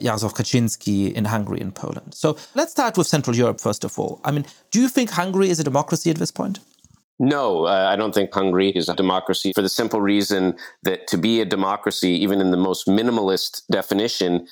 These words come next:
Speaker 2: you need to have free and fair elections. Now, the O S C E, which does election monitoring in Europe, declared the last two parliamentary elections in Hungary, it said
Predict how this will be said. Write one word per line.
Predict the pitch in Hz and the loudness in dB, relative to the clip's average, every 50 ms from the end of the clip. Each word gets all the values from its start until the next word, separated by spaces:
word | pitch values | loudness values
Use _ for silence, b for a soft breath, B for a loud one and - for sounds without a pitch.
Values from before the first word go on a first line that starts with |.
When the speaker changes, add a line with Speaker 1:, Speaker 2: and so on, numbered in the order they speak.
| B B - | B B -2
Speaker 2:
you | - 98 | 0 0
need | 101 104 92 | 2 0 0
to | 95 | 0
have | 95 98 87 - | -2 -2 -4 -4
free | - - - 120 117 123 127 135 143 147 - - | -8 -6 -2 0 2 2 2 2 2 0 0 -2
and | - 98 92 - | -2 -2 -2 -4
fair | - - - 110 107 107 104 101 98 - | -4 -2 -2 0 0 2 0 0 0 -2
elections. | - 95 95 92 92 - - - 76 65 52 - - - B B B B B B _ - | 0 0 0 0 -2 -2 -4 -4 -4 -4 -4 -6 -8 -8 B B B B B B _ -2
Now, | 101 98 98 98 | -2 -2 -2 -2
the | 85 90 95 95 - - | 0 0 -2 0 -2 -2
O | 113 123 | -2 0
S | 127 117 - | 0 -2 -2
C | - - - 127 113 104 101 123 127 120 | -4 -2 0 0 2 2 4 4 4 4
E, | 104 | 4
which | 90 92 87 - | 2 2 0 -2
does | - - - 95 87 - | -2 -2 -2 0 0 0
election | 92 90 104 110 - - - 104 | 0 0 0 -2 -2 -2 0 0
monitoring | 95 95 92 90 92 87 85 87 90 87 87 | 2 2 0 0 0 0 0 0 0 0 0
in | 87 87 87 | 2 2 2
Europe, | 85 85 85 87 90 - B B B B B B B B - | 2 2 2 0 -2 -4 B B B B B B B B -6
declared | - - - - - 107 104 98 | -4 -4 -2 -2 -2 -2 0 0
the | 92 | 0
last | 95 95 107 110 117 120 - - - - | 0 2 2 2 2 0 -2 -4 -6 -4
two | - - 120 113 107 104 101 101 98 95 - - _ - | -2 0 2 4 4 4 4 4 4 2 0 -4 _ -4
parliamentary | - 107 101 98 98 101 101 98 - 101 | -2 -2 0 0 0 0 0 0 0 2
elections | 95 92 95 98 98 - - 104 92 85 85 | 2 2 2 0 -2 -2 0 0 0 2 2
in | 92 | 0
Hungary, | 87 101 117 110 104 98 | 0 0 0 2 2 0
it | 92 87 | 0 0
said | - 101 95 92 87 87 | 0 0 0 0 -2 -6